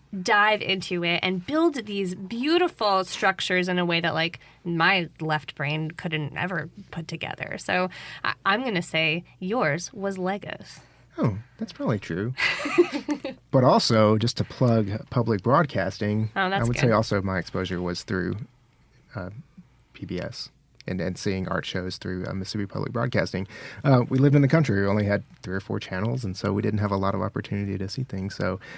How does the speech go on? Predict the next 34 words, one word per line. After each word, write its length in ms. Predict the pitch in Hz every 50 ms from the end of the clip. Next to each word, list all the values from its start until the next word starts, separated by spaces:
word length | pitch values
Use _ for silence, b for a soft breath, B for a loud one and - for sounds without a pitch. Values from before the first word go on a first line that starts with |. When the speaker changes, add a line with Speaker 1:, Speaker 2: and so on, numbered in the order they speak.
| B B B
Speaker 2:
um, 320 | - 117 104 101 98 90 - -
just 280 | - 110 - - - - - - - - - -
through 220 | 127 120 127 127
that 180 | 113 120 113 104
lens, 400 | 107 104 107 110 107 107 104 107
I 60 | 104
was 120 | 107 98
able 200 | 101 107 101 98
to 80 | 101 101
see, 420 | - - - 104 104 104 104 101 - - -
<laughs> 160 | - - - -
I, 440 | 139 - - - - - - - 113 110 -
I 40 | 123
promise 440 | - - 143 131 127 110 98 -
they 120 | - 110 107
didn't, 200 | 104 98 - -
nobody 380 | 117 117 113 110 110 101 101
asked 180 | 95 98 101 -
me 80 | 101 92
to 80 | 95
do 140 | 92 101 101
this, 200 | 95 95 92 - 440 415 403 392
Speaker 1:
<laughs> 200 | 349 - 359 349
Speaker 2:
um, 380 | - 139 131 123 117 113 117 B B B B B B B
just 220 | - 151 151 - -
seeing 460 | 156 156 156 156 156 151 156 151 - -
the 120 | 151 143
ballet 520 | 139 160 165 170 175 190 185 151 123 107 107
and 120 | 107 110
the 40 | 113
opera 500 | 135 151 151 151 131 110 101 98 101 -
and, 440 | - 104 107 107 104 107 110 113 - -
you 120 | - 135
know, 160 | 113 104 104